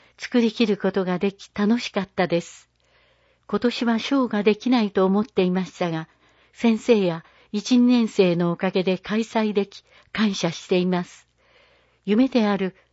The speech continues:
ブライダル関係の仕事で、この経験を生かしたいです。村田凛さん、二年。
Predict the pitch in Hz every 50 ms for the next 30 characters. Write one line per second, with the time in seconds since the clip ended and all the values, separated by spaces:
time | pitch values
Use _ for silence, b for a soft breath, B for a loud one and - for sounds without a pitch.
0 | b b - 202 240 254 254 247 - 247 240 240 - - 226 226 214 208 - 180
1 | 165 165 160 160 160 160 - - 175 185 180 - 180 165 - 165 165 b b b
2 | b b b b b b - 196 220 247 254 - 247 240 233 214 - - 233 226
3 | 214 214 214 - - - 185 - - 208 196 - - - - - 190 170 147 151
4 | 147 139 - - - _ _ _ _ _ _ _ _ _ _ _ _ _ _ _
5 | _ _ _ _ _ _ _ _ _ _ _ _ _ _ _ _ _ _ _ _
6 | _ _ _ _ _ - 185 196 226 262 262 - 269 247 233 208 240 233 226 196
7 | - - 160 143 143 131 127 139 - _ _ _ - 180 185 190 190 202 202 190
8 | 185 190 196